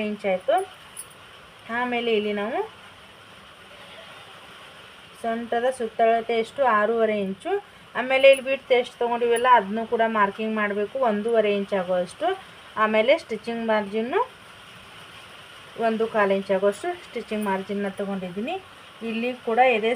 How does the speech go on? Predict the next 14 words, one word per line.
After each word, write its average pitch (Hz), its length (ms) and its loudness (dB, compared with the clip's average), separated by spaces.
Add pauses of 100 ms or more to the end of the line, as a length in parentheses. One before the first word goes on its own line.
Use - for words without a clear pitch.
ಸುತ್ತಳತೆ 220 540 2 (100)
ಬಂದು 208 260 -2 (360)
ಇಲ್ಲಿ 247 240 -6 (1000)
ಒಂಬತ್ತು 247 360 0 (140)
ಕಾಲು 233 300 2
ಇಂಚ್ 226 260 -10
ತೊಗೊಳ್ತಾ 208 440 0
ಇದ್ದೀನಿ. 208 300 -4 (540)
ಮತ್ತು 208 280 0
ಸ್ಟಿಚಿಂಗ್ 226 480 -8
ಮಾರ್ಜಿನು 220 380 -4 (140)
ಒಂದು 226 180 -4 (100)
ಕಾಲು 208 240 -2
ಇಂಚ್ 202 140 -6